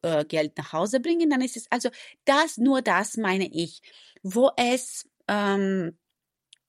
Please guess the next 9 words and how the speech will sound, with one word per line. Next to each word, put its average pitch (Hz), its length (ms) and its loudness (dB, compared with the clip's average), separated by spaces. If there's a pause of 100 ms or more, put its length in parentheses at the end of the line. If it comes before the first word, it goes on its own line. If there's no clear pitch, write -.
(140)
um 202 160 0
Entscheidungen, 233 760 2 (320)
die 220 100 2
nicht 214 380 2
gefährlich 175 800 0 (100)
oder 175 220 0
kein 180 380 0
Gefahr 165 400 0
sind, 202 500 0